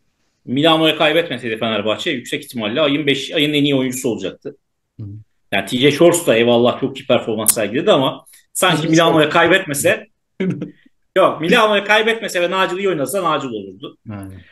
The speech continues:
Speaker 1: Ee, ama bence bu sezon ya şey maçı, Milano üstü Baskonya maçı bende bir şey bıraktı, kötü bir tat bıraktı Nigel üzerinde. Ki zaten ben Milano maçında biraz daha Nigel'a yüklenen taraftaydım.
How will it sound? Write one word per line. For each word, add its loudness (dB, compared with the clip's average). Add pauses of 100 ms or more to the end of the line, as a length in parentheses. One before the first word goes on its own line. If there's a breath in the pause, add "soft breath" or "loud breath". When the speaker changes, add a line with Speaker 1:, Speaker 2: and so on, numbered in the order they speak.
(260 soft breath)
Speaker 1:
Ee, -4
ama 2
bence 2
bu -2
sezon 2 (260 soft breath)
ya 2
şey 2
maçı, -2
Milano 2
üstü -4
Baskonya 2
maçı -2 (120)
bende 0
bir 0
şey 2
bıraktı, 0
kötü -4
bir -6
tat 0
bıraktı -2
Nigel 2
üzerinde. -2 (180)
Ki -2
zaten 4 (440 loud breath)
ben 4
Milano 0
maçında 0
biraz 4
daha 2
Nigel'a 2
yüklenen -2
taraftaydım. -2